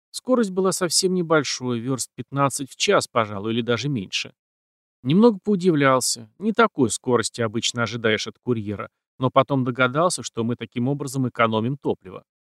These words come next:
Действительно, вряд ли там, куда мы летим, можно ожидать воздушный порт с цистерной спирта. Все это понятно, но сколько же времени мы будем плестись до туда экономическим ходом? Задумчиво посмотрел на узкую койку, но спать совершенно не хотелось.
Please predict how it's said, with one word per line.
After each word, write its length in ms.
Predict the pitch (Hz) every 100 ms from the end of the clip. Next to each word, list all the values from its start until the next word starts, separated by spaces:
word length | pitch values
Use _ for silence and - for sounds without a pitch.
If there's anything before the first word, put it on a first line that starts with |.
| _ _ _
Действительно, 720 | 131 185 - 247 208 - 101 - _ _
вряд 340 | 113 170 226 175
ли 100 | 160
там, 260 | 196 185
куда 280 | 135 123 127
мы 100 | 123
летим, 360 | 127 120 202 196
можно 300 | 139 110 117
ожидать 380 | 113 123 139 120
воздушный 540 | 117 117 127 - 127
порт 260 | - 170 185 _
с 80 | -
цистерной 600 | - 123 - 117 117 175
спирта. 500 | - 110 95 - 101 _ _ _ _ _ _ _ _
Все 80 | -
это 140 | 220 202
понятно, 440 | 233 247 220 123
но 120 | 127
сколько 320 | - 165 139
же 120 | 127 131
времени 340 | 170 175 120
мы 120 | 120
будем 240 | 113 117 -
плестись 480 | 113 104 - 151
до 160 | 123 110
туда 300 | - 131 135 -
экономическим 800 | 139 123 113 107 110 - - 190
ходом? 340 | - - 196 _ _ _ _ _ _ _ _ _ _ _ _ _ _
Задумчиво 600 | 110 117 113 110 - 110
посмотрел 540 | 107 - 113 - 113 110
на 140 | 110
узкую 380 | 113 - 113 104
койку, 360 | - 165 -
но 120 | 110 107
спать 280 | - 220
совершенно 500 | - 156 156 - 143
не 80 | 131
хотелось. 640 | - 131 - - - -